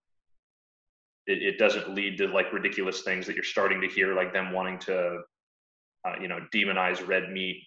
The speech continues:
uh, as part of climate change or something like that, something that would, like, majorly affect, like, how we eat ourselves and, like, how we as a society, let alone us as a profession, help people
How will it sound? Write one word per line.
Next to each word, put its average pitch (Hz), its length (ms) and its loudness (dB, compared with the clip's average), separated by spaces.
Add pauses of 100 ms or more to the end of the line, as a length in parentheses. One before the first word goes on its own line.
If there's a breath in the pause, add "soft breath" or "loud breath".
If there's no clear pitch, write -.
(260)
uh, 92 260 4
as 92 100 -2
part 95 220 2
of 90 100 -4
climate 101 320 2
change 90 300 0
or 95 40 -2
something 95 300 -2
like 87 180 0
that, 90 180 4
something 104 180 0
that 95 80 2
would, 92 120 -2
like, 92 160 2
majorly 113 600 4
affect, 92 420 0
like, 92 200 0
how 92 280 4
we 92 360 -6 (1000)
eat 104 260 -2
ourselves 107 560 4
and, 98 100 -2
like, 92 240 0
how 95 200 6
we 95 100 0
as 95 120 0
a 95 60 -4
society, 98 580 2
let 95 160 4
alone 95 320 2
us 95 160 -2
as 92 80 -8
a 92 40 -4
profession, 92 580 2 (460)
help 107 180 6
people 107 300 2